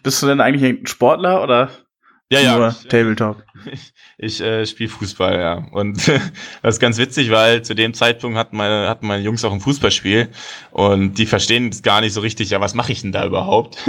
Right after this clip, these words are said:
Speaker 2: <laughs> Die hören immer nur, dass ich da halt zu diesen, äh, Figuren spiele, äh, da fahre und <laughs> die, die ärgern sich nur immer, dass ich dann beim Spiel nicht dabei bin. Und die haben mich dann am Abend auch, äh, per FaceTime angerufen und haben gesagt, "Ah, weil du nicht mitgespielt hast, haben, <laughs> haben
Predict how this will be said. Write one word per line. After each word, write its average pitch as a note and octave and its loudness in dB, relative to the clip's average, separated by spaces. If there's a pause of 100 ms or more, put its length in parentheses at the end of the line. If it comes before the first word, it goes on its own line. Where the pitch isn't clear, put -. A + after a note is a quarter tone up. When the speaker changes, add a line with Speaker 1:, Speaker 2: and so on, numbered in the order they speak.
(200)
Speaker 2:
<laughs> - -14
Die G#2 0
hören A2+ 2
immer A#2 2
nur, A2+ 2
dass - -8
ich - -14
da G#2+ -2
halt G#2 2
zu G#2+ -8
diesen, G#2 -10
äh, G#2 -2
Figuren B2 0
spiele, F#2+ -6
äh, - -4 (280)
da F#2+ -2
fahre G2 0
und - -2 (480)
<laughs> B2 -4
die, B2 0 (200)
die A#2+ 0
ärgern C#3+ 4
sich C3 -6
nur C3+ 2
immer, C#3 2
dass B2 -2
ich A#2 -12
dann B2 -2
beim A#2 0
Spiel C#3+ 2
nicht A2+ -2
dabei G2 2
bin. A#2 -2 (1040)
Und G#2+ 0
die G2+ 4
haben G#2 4
mich G#2 -2
dann G#2+ 2
am G2+ 2
Abend G2+ 2
auch, G2+ -2
äh, F#2 2
per F#2+ -2
FaceTime G#2+ 0
angerufen A2+ 0
und G#2 0
haben G2+ 2
gesagt, G#2 0
"Ah, C3 2
weil B2 0
du B2 -8
nicht C3 -2
mitgespielt C3 0
hast, A2 4
haben, G#2+ 0
<laughs> - -
haben G#2+ -6